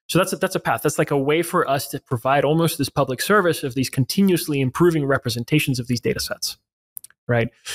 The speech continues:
'Cause it, for, for example, it's very unlikely that, that people would use the information from a Bloomberg terminal for a dating app,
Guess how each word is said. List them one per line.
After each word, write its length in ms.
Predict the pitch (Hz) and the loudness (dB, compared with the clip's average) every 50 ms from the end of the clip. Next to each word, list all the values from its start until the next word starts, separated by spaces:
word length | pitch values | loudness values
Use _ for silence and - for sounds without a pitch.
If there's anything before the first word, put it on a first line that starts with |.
| - - | -10 -4
'Cause 140 | - 180 202 | -4 -2 -2
it, 120 | 233 - | -2 -2
for, 200 | - 226 226 - | -2 -2 -2 -2
for 120 | - - 208 | 0 -2 -2
example, 300 | 175 - 220 180 175 156 | 0 0 0 0 0 0
it's 160 | 156 151 - | -2 -2 -2
very 200 | 170 190 208 208 | 0 0 0 0
unlikely 360 | 190 170 165 175 - 180 160 | 0 -2 -2 -2 0 0 0
that, 280 | 147 147 139 139 - - | 2 2 0 0 -2 -2
that 160 | 151 143 - | -2 -2 0
people 240 | - 160 156 175 156 | -2 -2 2 2 2
would 120 | 147 139 139 | 2 2 2
use 220 | 147 147 139 127 | 2 2 2 2
the 80 | 139 135 | 0 0
information 440 | 131 - 147 143 147 - - 143 | 0 0 0 0 0 0 0 -4
from 180 | - 147 139 135 | -4 -2 -4 -2
a 40 | 135 | 0
Bloomberg 380 | 175 220 208 180 175 156 147 | 0 0 2 2 0 -2 0
terminal 520 | - 156 143 139 143 139 135 131 127 - _ _ _ _ - | -2 -2 0 2 2 2 2 2 0 -2 _ _ _ _ -4
for 140 | - 180 156 | -2 0 0
a 80 | 143 | 0
dating 260 | 151 156 151 139 131 120 | -2 -4 -4 -4 -6 -6
app, 180 | 120 123 - | -8 -8 -12